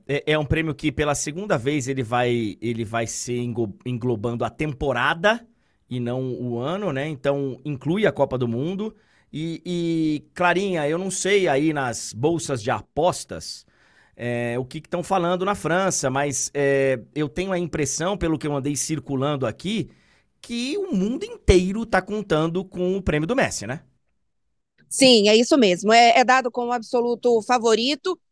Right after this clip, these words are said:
Speaker 2: o que muda bastante, né, Marcelo, é a torcida, tá? Isso sim é que não existe uma torcida geral pro Messi, em especial aqui em Paris. Obviamente,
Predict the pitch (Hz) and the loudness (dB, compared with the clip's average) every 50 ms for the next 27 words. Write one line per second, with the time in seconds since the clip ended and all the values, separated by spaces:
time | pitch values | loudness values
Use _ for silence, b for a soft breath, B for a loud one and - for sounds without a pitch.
0 | _ - 277 - - 339 320 294 302 339 381 466 392 370 294 233 240 233 - - | _ -8 -6 0 2 2 4 6 6 6 6 8 6 6 6 6 4 4 4 4
1 | 277 285 311 - - 247 240 240 254 254 247 247 240 254 220 226 240 247 262 262 | 4 4 2 0 0 0 2 2 2 2 0 0 4 6 6 6 8 6 6 4
2 | - _ 466 494 - - - - 302 311 320 220 220 202 - _ 208 233 262 277 | 4 _ 0 0 0 -4 -4 -4 -2 -2 -2 0 -2 -2 0 _ 2 4 4 2
3 | 269 294 339 - - 370 - - 269 247 254 285 320 330 294 262 - - 262 262 | 0 -4 -8 -8 -10 -12 -8 -4 -2 -2 0 0 0 -2 -2 -2 0 0 2 2
4 | 240 - _ _ _ 240 254 269 220 220 302 240 254 269 294 - - 311 277 254 | 0 0 _ _ _ 0 2 2 2 0 -2 -2 0 0 2 2 2 2 4 4
5 | 254 254 - - 247 - - 254 220 247 240 233 - 262 254 233 220 233 233 - | 4 4 4 4 4 2 2 0 0 0 0 2 4 4 6 6 6 4 2 2
6 | - 220 208 208 226 262 262 - - 254 277 330 370 - - - 269 254 - - | -2 -4 -2 0 0 -2 -2 -4 -6 -6 -6 -6 -8 -10 -2 0 2 2 2 2
7 | 240 220 214 208 - _ _ _ _ - 214 220 - - 240 233 226 208 - 208 | 4 4 4 2 0 _ _ _ _ 0 0 0 0 0 -2 0 0 2 4 4
8 | 196 202 262 302 311 247 202 240 226 226 226 196 240 226 220 220 220 220 214 - | 6 6 6 4 2 4 4 4 4 4 4 4 4 4 4 2 -2 -2 -4 -4
9 | 214 190 | -6 -6